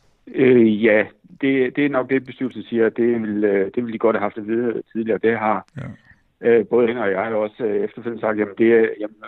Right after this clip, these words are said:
Speaker 1: jamen, det kan vi godt se i, i dag, at det skulle vi, øh, særligt når, når tingene kommer ud på den her måde, så skulle vi jo måske have informeret jer, øh, om det, øh, tidligere." Jeg mener bare stadigvæk, at vi var en forhandling om, hvornår den egentlig udløb, og når vi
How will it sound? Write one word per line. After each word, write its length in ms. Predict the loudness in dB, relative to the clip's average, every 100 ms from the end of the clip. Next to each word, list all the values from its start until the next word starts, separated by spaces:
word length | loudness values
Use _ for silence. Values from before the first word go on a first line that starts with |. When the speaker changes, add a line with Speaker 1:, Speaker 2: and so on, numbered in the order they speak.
| -20 -6
Speaker 1:
jamen, 160 | -6 -4
det 100 | -10
kan 100 | -6
vi 40 |
godt 200 | -2 -2 -2
se 160 | -6
i, 160 | -6 -10 -8 -4
i 20 |
dag, 280 | 2 2 2
at 60 | -4
det 100 | -10
skulle 240 | -10 -4
vi, 60 | -2 -2
øh, 140 | -2
særligt 260 | 0 0 -2
når, 220 | -6 -4 -6
når 80 |
tingene 280 | -8 -12 -12
kommer 240 | -8 -6 -4
ud 120 | -6
på 100 | -6
den 160 | -6
her 80 | -6 -10
måde, 180 | -10 -10
så 160 | -8 -10
skulle 260 | -8 -8 -6
vi 60 |
jo 140 | -6 -8 _ _ _ -10
måske 220 | -8 0
have 120 | 2 2
informeret 380 | -2 2 4 4
jer, 140 | 2 -2 -4
øh, 160 | -6 -6 -4
om 100 | -2
det, 120 | -2 -4
øh, 260 | -4 -4 -4
tidligere." 320 | -8 -10 -10 -14 _ -20 -20 _ _ _ 0
Jeg 140 | 0
mener 160 | 0 0
bare 320 | 2 2 2
stadigvæk, 380 | 2 2 2 -2
at 160 | -4 -8
vi 120 | -8
var 120 | -8
en 120 | -8
forhandling 340 | -8 -8 -8 -10
om, 120 | -10
hvornår 320 | -8 -4 -2 0
den 200 | -2 -2
egentlig 280 | -4 -4
udløb, 340 | 0 2 0 -4 -2
og 140 | -2
når 240 | 2 -2 -2
vi 180 | -4